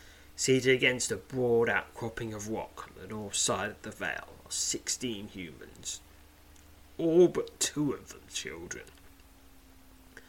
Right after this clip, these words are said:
Two adult men are slumped forward, and their clothing is soaked with blood, causing you to believe they are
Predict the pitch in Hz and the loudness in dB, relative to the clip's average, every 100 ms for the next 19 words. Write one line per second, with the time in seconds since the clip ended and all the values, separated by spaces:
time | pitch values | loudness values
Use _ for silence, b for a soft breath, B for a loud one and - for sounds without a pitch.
0 | B B B B - 165 156 131 127 101 | B B B B 0 4 6 6 4 -2
1 | 104 92 - - - 104 87 - 98 76 | -6 -6 -6 -2 -2 -2 -8 -10 -10 -8
2 | - - - - - - - 113 104 - | -10 -14 -14 -16 -14 -12 -6 -4 -4 -8
3 | - - - 90 76 - - - 85 78 | -14 -6 -4 -4 -8 -18 -18 -14 -10 -8
4 | - - b b b b b b b - | -10 -16 b b b b b b b -8
5 | - 147 110 92 - - 98 98 87 76 | 4 4 4 -4 -8 -8 -8 -8 -8 -8